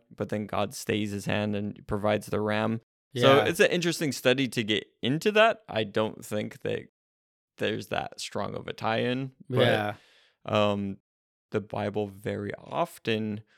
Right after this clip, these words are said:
Speaker 1: will take what these other cultures are doing and then correct it.
Speaker 2: Mm-hmm.
Speaker 1: So I don't think, I think it moves more in that direction.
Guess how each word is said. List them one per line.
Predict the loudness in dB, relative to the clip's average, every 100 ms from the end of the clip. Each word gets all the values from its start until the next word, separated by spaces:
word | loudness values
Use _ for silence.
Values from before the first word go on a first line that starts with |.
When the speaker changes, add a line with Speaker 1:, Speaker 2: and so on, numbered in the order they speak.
| _ _
Speaker 1:
will | -4 -4 -6 -10
take | -4 -4 -4
what | -8 -6
these | -6
other | -4 -6 -10
cultures | -8 -10 -8 -8 -6
are | -8
doing | -4 -4 -4 -6 -8 -8
and | -6 -4
then | -6 -6 -8 -10 _ _
correct | -12 -8 -4 -4 -2 0
it. | 0 -2 _ -4
Speaker 2:
Mm-hmm. | 0 4 4 0 _ _
Speaker 1:
So | 2 6 8 6
I | 4
don't | 0 0
think, | 0 -2 -2 _ _ _ -4
I | 2
think | 4
it | 4
moves | 2 0
more | -4 -2
in |
that | -4 -6
direction. | -6 -6 -8 -10